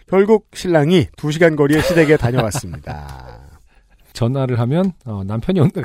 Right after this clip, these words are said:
Speaker 2: <laughs> 아들이 온다.
Speaker 1: 저도 왕복 세 시간인데요.
Speaker 2: 음.
Speaker 1: 몇 번 가봤습니다.
Speaker 2: 그럼요.
Speaker 1: 네.
Speaker 2: 음, 저도 그 컴퓨터 때문에 세팅할 때 최근에,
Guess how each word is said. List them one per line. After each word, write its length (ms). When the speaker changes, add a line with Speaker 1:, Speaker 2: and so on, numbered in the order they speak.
Speaker 2:
<laughs> 140
아들이 340
온다. 320
Speaker 1:
저도 340
왕복 420
세 140
시간인데요. 760
Speaker 2:
음. 340
Speaker 1:
몇 140
번 120
가봤습니다. 800
Speaker 2:
그럼요. 580
Speaker 1:
네. 400
Speaker 2:
음, 80
저도 340
그 260
컴퓨터 360
때문에 360
세팅할 400
때 220
최근에, 420